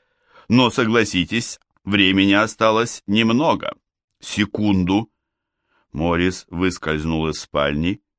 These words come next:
прикрыл за собой дверь и перешёл в небольшой кабинет, где включил свет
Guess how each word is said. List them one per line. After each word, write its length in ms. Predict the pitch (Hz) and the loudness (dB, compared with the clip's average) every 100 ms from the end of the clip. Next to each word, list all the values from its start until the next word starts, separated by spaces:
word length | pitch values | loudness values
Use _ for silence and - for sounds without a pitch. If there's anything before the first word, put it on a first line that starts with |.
| _ | _
прикрыл 500 | 110 107 - 113 104 | -2 0 0 0 0
за 140 | 95 92 | 0 -2
собой 420 | 87 76 78 76 | -2 -2 -2 -4
дверь 360 | 69 85 110 - _ _ _ | -4 -2 -2 -6 _ _ _
и 100 | 110 | -4
перешёл 480 | 113 98 101 135 139 | 2 2 2 2 2
в 60 | 123 | 2
небольшой 480 | 104 98 95 107 | 2 2 2 0
кабинет, 520 | 95 85 80 80 107 82 | 0 -2 0 2 2 0
где 240 | 82 85 | 0 0
включил 540 | - 85 80 - 90 | 0 -2 -2 0 -2
свет 420 | 78 73 85 123 | -2 -2 0 0